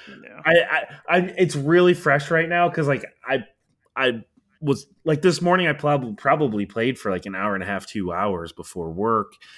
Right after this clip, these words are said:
Speaker 2: and I was just running around exploring, having a great time,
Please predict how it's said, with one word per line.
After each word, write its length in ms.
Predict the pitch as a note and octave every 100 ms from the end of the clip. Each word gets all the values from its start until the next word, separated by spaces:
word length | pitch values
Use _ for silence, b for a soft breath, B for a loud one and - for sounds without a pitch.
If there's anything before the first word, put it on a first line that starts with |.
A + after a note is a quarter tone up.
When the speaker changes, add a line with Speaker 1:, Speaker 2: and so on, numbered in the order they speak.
| B
Speaker 2:
and 100 | B2
I 120 | C#3+
was 80 | E3
just 160 | C3 -
running 240 | C3 C3+
around 280 | C3 A#2+ B2
exploring, 440 | A2+ - B2 A#2+
having 240 | A#2 A2+ A2
a 60 |
great 260 | F#2 G#2+ G#2
time, 340 | A#2+ B2 A#2+